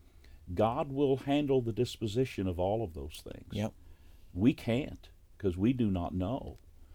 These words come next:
Speaker 1: But when someone is, quote, "in their right mind" and makes a decision to end their own life, that's a totally different situation.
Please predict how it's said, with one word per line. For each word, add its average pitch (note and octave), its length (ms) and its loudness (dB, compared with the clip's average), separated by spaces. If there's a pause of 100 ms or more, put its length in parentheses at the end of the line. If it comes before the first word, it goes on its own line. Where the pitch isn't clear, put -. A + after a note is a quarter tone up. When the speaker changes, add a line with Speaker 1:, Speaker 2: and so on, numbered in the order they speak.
(280)
Speaker 1:
But A2 200 4
when A2+ 140 4
someone D3+ 500 4
is, A#2+ 140 0
quote, C3+ 420 2
"in E3 240 4
their F3+ 200 6
right D#3 340 -4
mind" - 600 -4 (680)
and G2+ 200 4
makes B2 280 4
a C#3+ 80 2
decision C3 640 2
to - 240 -2
end B2+ 200 4
their G#2+ 260 2
own G2 160 0
life, B2 480 -2
that's A#2 220 0
a - 60 -2
totally D#3 600 -2
different B2+ 580 -2
situation. B2 880 -6